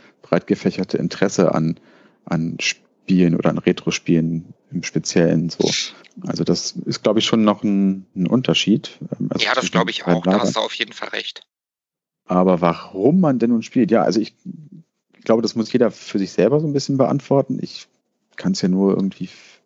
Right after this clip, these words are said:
Speaker 1: für mich, äh, versuchen <laughs> zu beantworten. Ähm, ja, wie gesagt, also ich glaub, zumindest bei mir muss ich da klar auf meine, ähm, Sozialisierung, äh, oder auf meine Kindheit, äh, zurückschauen, die eine sehr, äh,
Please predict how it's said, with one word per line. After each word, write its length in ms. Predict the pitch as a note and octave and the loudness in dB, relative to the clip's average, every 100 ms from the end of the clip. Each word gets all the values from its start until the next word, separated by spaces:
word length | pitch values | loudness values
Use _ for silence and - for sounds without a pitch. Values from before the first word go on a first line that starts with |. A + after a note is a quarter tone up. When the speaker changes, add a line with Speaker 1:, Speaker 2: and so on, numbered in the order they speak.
| _ | _
Speaker 1:
für 220 | - - | -6 -2
mich, 360 | F#2+ D3 - - | 0 -2 -8 -6
äh, 260 | D#3+ C#3 | -2 0
versuchen 540 | C3+ A#2+ A2+ D#3+ E3 D#3+ | 0 0 2 2 2 2
<laughs> 200 | D3 - | 0 -2
zu 120 | C3+ | 0
beantworten. 600 | D3 C#3+ - C#3 - C3+ - - - _ _ - | 0 0 0 0 0 -4 -10 -20 -20 _ _ -4
Ähm, 420 | G#2 G2+ G2+ G#2 - | -2 -2 -2 -2 2
ja, 220 | A2 F#2+ F#2+ | 2 2 0
wie 60 | B2+ | 0
gesagt, 260 | C3+ F2+ | 2 2
also 80 | G#2+ | 0
ich 60 | - | 0
glaub, 220 | A#2+ - - F#2+ - | -2 -2 -16 -16 -12
zumindest 300 | F#2+ B2+ A#2+ | -6 -4 0
bei 80 | G2+ | 0
mir 180 | B2+ D3 | 2 2
muss 160 | C3+ | 0
ich 100 | B2 | -2
da 260 | - A2+ G#2+ | 0 2 2
klar 320 | - - A2 | -2 -2 0
auf 160 | - - | 0 0
meine, 460 | G#2 G#2 G2+ G2 - | 0 2 2 0 -2
ähm, 340 | G2 G2 F#2+ | -2 0 -2
Sozialisierung, 1000 | F#2+ G#2+ A2 G#2+ G2+ G#2 C#3+ D3 D3 C#3+ | -2 -2 0 0 2 2 2 2 0 -2
äh, 320 | - G3+ F#3 F3 | -4 -8 -10 -8
oder 220 | D#3+ - | -4 -2
auf 80 | G3 | 2
meine 120 | G3 | 0
Kindheit, 540 | - D#3 C#3+ C#3+ - | 0 0 2 2 0
äh, 220 | - C3 C3 | 0 0 -2
zurückschauen, 1200 | - A#2+ B2+ - - - - - A2 A#2+ B2+ C3 - _ _ _ _ _ _ _ - - | -2 0 0 -4 -20 -20 -8 -4 2 2 2 0 -6 _ _ _ _ _ _ _ -20 -12
die 160 | G2+ G2 | 0 4
eine 140 | F#2 | 4
sehr, 360 | F2 F2 F2 F2 | 4 2 0 -2
äh, 160 | F2+ | -4